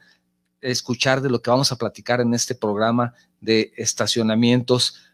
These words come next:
¿Hasta, hasta dónde puede llegar esto? Me decías hace un momento de que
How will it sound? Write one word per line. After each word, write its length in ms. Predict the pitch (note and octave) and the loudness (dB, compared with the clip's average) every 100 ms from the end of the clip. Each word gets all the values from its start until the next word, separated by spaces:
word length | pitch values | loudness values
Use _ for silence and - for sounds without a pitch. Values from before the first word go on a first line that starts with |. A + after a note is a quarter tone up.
| _ _ | _ _
¿Hasta, 640 | - - - D3 D3 D#3 - - | -6 -4 0 2 4 2 -2 -6
hasta 280 | D3 - E3 | -4 2 6
dónde 280 | A#3+ A3 G#3 | 6 6 6
puede 280 | G3+ G3+ | 6 8
llegar 300 | D3+ B2+ D3+ | 6 4 4
esto? 420 | C#3 C3 - D3 C3 | 2 0 0 0 0
Me 100 | B2 | -6
decías 380 | A#2 - D3 | -4 -4 -4
hace 160 | D3 D3+ | -6 -6
un 60 | C#3 | -4
momento 560 | B2+ C3+ C#3 D3 C#3+ _ _ _ _ | -2 -2 0 -2 -2 _ _ _ _
de 260 | G#2+ A#2+ - | -4 -4 0
que 420 | B2 A#2+ A#2 | 0 2 0